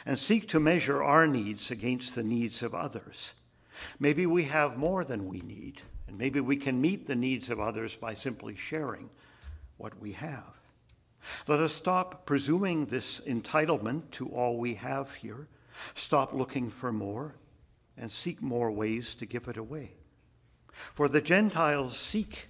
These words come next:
after all these things. They're on this restless treadmill, trying to find more and more. And your heavenly Father knows that you need them all. God knows what we need.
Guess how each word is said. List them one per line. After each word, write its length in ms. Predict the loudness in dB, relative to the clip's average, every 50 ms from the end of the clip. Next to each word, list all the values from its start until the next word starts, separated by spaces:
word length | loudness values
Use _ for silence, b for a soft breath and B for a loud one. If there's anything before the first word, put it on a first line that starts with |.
| _ -8
after 460 | -6 -4 -4 -6 -6 -6 -6 -6 -2
all 300 | -2 0 0 0 -2 -2
these 360 | -4 -6 -8 -8 -8 -8 -8
things. 360 | -6 -6 -6 -6 -6 -6 0
They're 200 | 2 4 6 6
on 220 | 6 6 6 4 2
this 260 | 0 0 -2 -4 -6
restless 760 | -6 -6 -6 -6 -6 -8 -14 -14 -10 -10 -10 -8 -8 -10 -14 B B B B B B B
treadmill, 640 | B -2 2 2 2 2 0 -4 -8 -8 -10 -10 -16 -18 -10
trying 420 | -4 -2 0 0 0 0 -2 -4
to 100 | -6 -10
find 440 | -8 -6 -6 -4 -4 -4 -6 -8 -6
more 480 | -4 -2 -2 -2 -2 -4 -6 -10 -14 -20 _ -16
and 180 | -10 -8 -8 -6
more. 420 | -4 -4 -4 -6 -6 -8 -12 -14 -18 b b b b b b b b b b b b b b b b b b b b -12
And 140 | -8 -4 -2
your 160 | -2 -2 -2 -6 -6 0
heavenly 400 | 0 2 2 2 2 2 0 0
Father 440 | 0 2 2 2 4 2 2 2
knows 400 | 2 4 4 2 2 2 0 -2
that 180 | -4 -4 -4 0
you 160 | 2 2 2
need 280 | 4 2 0 0 -2 -2
them 160 | -2 0 2
all. 160 | 2 2 0
God 320 | 0 -2 -4 -4 -4 -6 -4
knows 380 | -2 -2 0 -2 -2 -4 -8 -8
what 240 | -8 -8 -8 -8 -10 -10
we 220 | -8 -6 -6 -6 -4
need. 500 | -6 -4 -4 -4 -4 -4 -6 -6 -10